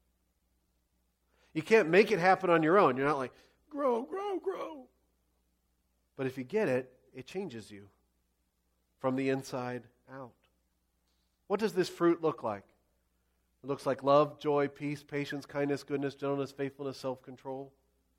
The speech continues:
It looks like, it looks like living out what we learned in the Sermon on the Mount, upside down and inside out, the good life, the flourishing life as a disciple. It looks like going out on mission for Jesus,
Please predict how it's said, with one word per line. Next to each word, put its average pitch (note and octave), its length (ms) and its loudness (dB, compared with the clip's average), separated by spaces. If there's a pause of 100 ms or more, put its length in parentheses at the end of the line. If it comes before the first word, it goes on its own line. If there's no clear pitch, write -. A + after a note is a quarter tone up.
(380)
It F3 100 2
looks G3 220 6
like, E3+ 340 6
it E3+ 80 -2
looks E3+ 200 2
like D3+ 120 0
living F3 300 6
out F3+ 220 6
what D#3 80 -4
we D3+ 80 2
learned E3+ 280 2
in E3 60 2
the D3 80 -2
Sermon D#3 320 2
on D3+ 120 4
the C#3 60 2
Mount, D#3+ 360 2
upside D#3 420 0
down D#3 320 0
and C3 100 -4
inside D3+ 460 -4
out, D3+ 260 -6 (760)
the B2+ 60 -14
good D3 280 -2
life, D3+ 340 -4 (220)
the C3+ 80 -18
flourishing D3 580 -2
life C#3+ 300 -4 (100)
as B2+ 140 -12
a B2+ 60 -10
disciple. B2+ 520 -12 (1120)
It D3+ 80 0
looks F#3+ 220 4
like F3 160 0
going F3 300 2
out D#3+ 160 0
on D3 160 0
mission C3+ 320 -6
for B2+ 160 -14
Jesus, A#2+ 520 -12